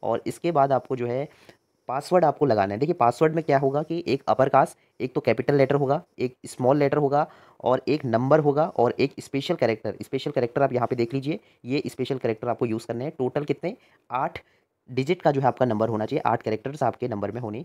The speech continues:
चाहिए। तो दोनों बात एक ही नंबर को आपको मेंशन करना है। सिक्योरिटी की जो आपको यहाँ पे दिख रही होगी, same to same आपको यहाँ पे लिख लेनी है। जैसे कि बड़ा पी है, छोटा एच है, वी छोटा है, आर छोटा है, तो ये रख के आपको सबमिट कर देना, ठीक है। तो जैसे ही आप सबमिट करेंगे, तो आपका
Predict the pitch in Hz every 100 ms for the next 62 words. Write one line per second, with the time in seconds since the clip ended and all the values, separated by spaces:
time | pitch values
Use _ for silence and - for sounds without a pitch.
0 | _ - 101 117 117 131 135 139 - 175
1 | 165 160 - - - 120 127 131 120 127
2 | 113 131 131 131 143 - - 120 - 139
3 | - _ _ - 170 160 147 160 120 135
4 | 156 135 143 131 151 127 131 139 123 123
5 | 110 135 117 113 131 113 113 127 127 120
6 | 135 117 110 123 131 139 135 _ - -
7 | 120 123 120 - 139 - _ - - 113
8 | 147 151 131 131 135 110 113 - 117 131
9 | 143 120 117 - 139 131 - 143 220 -
10 | 120 120 - - 110 95 110 180 139 117
11 | - 127 135 120 - 113 139 143 117 123